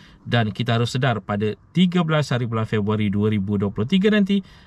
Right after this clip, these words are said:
akan ada persidangan Dewan Rakyat yang kedua, Parlimen kelima belas. Jadi itu adalah masanya medan yang paling berkesan untuk beliau dan ahli-ahli parlimen yang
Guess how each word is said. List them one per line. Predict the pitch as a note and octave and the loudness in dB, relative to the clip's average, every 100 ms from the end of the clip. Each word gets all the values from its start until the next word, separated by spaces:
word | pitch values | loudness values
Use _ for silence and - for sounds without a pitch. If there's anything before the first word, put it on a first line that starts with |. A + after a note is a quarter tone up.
| - | -10
akan | G#2 - G#2+ F#2+ | -6 -4 -2 -2
ada | |
persidangan | G#2 - A2+ - A2+ A2+ A2+ G#2+ | -2 0 0 0 -2 0 0 0
Dewan | G#2 A2 G2+ | 0 -2 -2
Rakyat | F#2 A#2 - G#2+ | -2 -2 -4 -4
yang | G#2+ G#2+ A2 | -2 0 -4
kedua, | - C#3 C#3 C3 C3 | -2 0 2 0 0
Parlimen | D#3+ F#3+ A3+ A3 G3+ | -2 -2 0 0 0
kelima | F3 C3 C3+ B2+ | 0 0 0 0
belas. | C3+ A2 - - - - | 0 -2 -6 -20 -20 -4
Jadi | C3+ D#3 | -2 -2
itu | - F#3+ - A3+ | -2 -2 -4 -8
adalah | E3 E3 E3 | -6 -2 2
masanya | E3+ F#3 - F3 F3 | 4 2 2 0 2
medan | C#3+ C3+ C3 - D3+ | 2 0 -2 -2 -2
yang | C#3 C3 B2+ - | 0 0 -2 -4
paling | - C#3 D#3+ E3 D3+ | -4 -2 0 0 0
berkesan | D3+ D3+ C4+ - A#3 G#3 - - - _ | -2 -2 -6 -4 0 0 -2 -18 -20 _
untuk | A#2+ C3 B2+ | -4 -2 -2
beliau | G#2 A#2+ A#2+ C#3 C#3 C#3 | 0 2 2 2 2 0
dan | B2+ A#2+ B2 | 0 -4 -2
ahli-ahli | A#2+ A#2+ B2 G#2+ A#2 | -4 -2 -4 -2 -2
parlimen | - A2+ A#2 B2 | -2 -2 0 2
yang | A#2 | 2